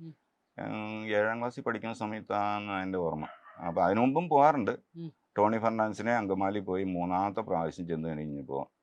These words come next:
Speaker 2: മോന്റെ കാഴ്ച നിൽക്കില്ല.
Speaker 1: ഉം.
Speaker 2: ഒരു പത്ത് മുപ്പത്തഞ്ച് വയസ്സാകുമ്പോഴത്തേക്കും
Speaker 1: ഉം.
Speaker 2: കാഴ്ച ഡിമ്മായി പോകും. പിന്നെ
Speaker 1: ഉം.
Speaker 2: ദൈവം സഹായിച്ചിട്ട്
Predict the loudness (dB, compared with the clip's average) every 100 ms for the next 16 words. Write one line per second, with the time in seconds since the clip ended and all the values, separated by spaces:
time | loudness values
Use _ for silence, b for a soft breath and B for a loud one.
0 | _ -8 -4 -2 -2 -4 -2 -2 -2 -6
1 | -6 -6 -6 -8 -6 -6 -8 -12 _ _
2 | -16 -14 -10 -8 -2 -4 -4 -6 -4 -4
3 | -6 -4 -4 -4 -6 -6 -6 -6 -8 -12
4 | -12 -12 -14 _ -12 -6 -4 -4 -4 -4
5 | -4 -2 -2 -4 -10 -16 _ -6 -4 0
6 | 0 0 -2 -6 -4 -4 -6 -8 -6 -6